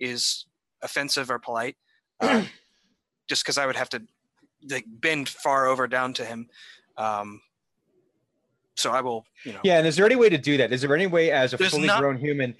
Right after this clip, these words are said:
Speaker 2: to, like, get down and, like, shake, shake their hand without it being, like, an adult being like,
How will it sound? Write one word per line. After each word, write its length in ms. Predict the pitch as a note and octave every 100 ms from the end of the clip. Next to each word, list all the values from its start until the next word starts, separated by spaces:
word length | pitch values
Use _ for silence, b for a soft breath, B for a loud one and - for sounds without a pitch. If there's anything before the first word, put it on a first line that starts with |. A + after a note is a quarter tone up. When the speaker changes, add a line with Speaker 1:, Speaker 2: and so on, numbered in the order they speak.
| b -
Speaker 2:
to, 160 | E3
like, 300 | C#3+ D3 - b b b -
get 200 | C#3 F3
down 280 | E3+ E3+ E3
and, 180 | E3+ E3
like, 140 | D3+ C#3+
shake, 440 | - E3 D#3 - -
shake 260 | - E3+
their 100 | F3
hand 280 | D3 D3+ E3
without 260 | C3 D3 C#3+
it 60 | C#3
being, 240 | D3 C#3
like, 160 | C#3 C#3
an 60 |
adult 500 | B2+ A#2 C3+ C3 -
being 220 | A#2+ B2 A#2+
like, 220 | A#2